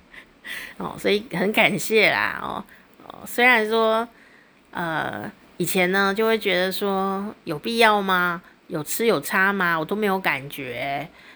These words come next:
但是现在就觉得说，那是因为我们身体还，呃，能够自，在运转嘛，哦，所以很好的运转的时候，你不会对营养的补品有什么特殊的感觉的啦。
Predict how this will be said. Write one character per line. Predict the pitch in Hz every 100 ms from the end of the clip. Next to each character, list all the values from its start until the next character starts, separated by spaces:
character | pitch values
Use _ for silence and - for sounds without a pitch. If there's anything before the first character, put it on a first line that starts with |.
| _ _
但 | 262 254
是 | 247 - 254 247 233
现 | 220 254 240
在 | 233
就 | 240
觉 | 226 175 175
得 |
说， | 170 190 190
那 | 226
是 | 262 262
因 | 240 240
为 | 240
我 | 196
们 | 160
身 | 180 202 214
体 | 196 156
还， | 156 156 156 160 - - - - -
呃， | 175 165
能 | 170
够 | 208
自， | 208 240 220 170 113 80 60 50 50 - - _ - _ _ _
在 | - 240
运 | 233 233 185
转 | - 104 -
嘛， | 85 117 160
哦， |
所 | 156 190
以 |
很 | 196 185
好 | 208 160 113
的 | 143
运 | 180 180
转 | - 107
的 | 156
时 |
候， | 226
你 | 233
不 | 180 196 214
会 | - 269 220 214
对 | 247
营 | 190 180 220
养 | 190 147 139 - - - - - _ _ - -
的 | 170
补 | 175 185
品 | 214 208 151
有 | 156 151
什 | -
么 | 156 156 151 156 156
特 | - 247
殊 | - 202 208
的 | 175
感 | - 131 117
觉 | - 92 76
的 | 92 80 69
啦。 | 65 -